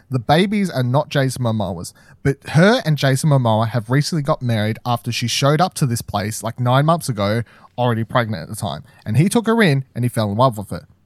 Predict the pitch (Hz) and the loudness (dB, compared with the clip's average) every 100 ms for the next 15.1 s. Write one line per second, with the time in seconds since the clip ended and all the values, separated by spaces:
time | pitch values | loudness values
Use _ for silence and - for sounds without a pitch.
0 | _ _ _ 139 135 139 123 110 156 170 | _ _ _ -10 -4 -2 -2 -6 -2 2
1 | 214 220 214 226 226 208 - 101 85 - | 4 4 2 2 0 0 0 -2 -2 -10
2 | - - 135 151 208 262 - 226 190 165 | -20 -8 0 4 4 2 0 2 2 0
3 | 165 156 - - 269 - - - 190 240 | 0 -2 -2 2 2 0 -10 0 0 2
4 | 214 190 185 - 127 185 - 156 165 113 | 0 2 0 -2 -4 -2 0 2 2 2
5 | 117 110 - 107 92 - - - 147 190 | -2 -6 -4 -4 -6 -12 -20 -6 0 2
6 | 240 190 180 214 202 120 120 113 117 117 | 2 2 4 4 2 2 0 0 -4 -2
7 | 127 123 147 135 - 117 107 - 110 76 | -2 0 0 0 -2 -6 -6 -6 -8 -8
8 | - 120 123 127 120 120 113 110 127 113 | -8 -6 -2 0 -2 -2 -4 -2 -4 -6
9 | 90 - - - 143 - 147 233 208 - | -8 -18 -14 -2 -2 -2 0 2 2 0
10 | 127 117 117 143 123 113 120 110 127 110 | -2 -2 -4 -2 -2 -2 -4 -2 -2 -2
11 | 101 98 98 110 - 156 127 131 120 113 | -2 -4 -6 -4 0 0 2 2 2 0
12 | 110 104 127 107 110 71 - 135 143 156 | 0 -2 -4 -4 -4 -8 -4 0 0 0
13 | 143 - _ _ - - 185 208 208 175 | 0 -4 _ _ -4 2 4 6 4 4
14 | 175 175 175 208 156 117 127 - 117 110 | 2 4 4 4 2 2 0 0 -4 -6
15 | - | -10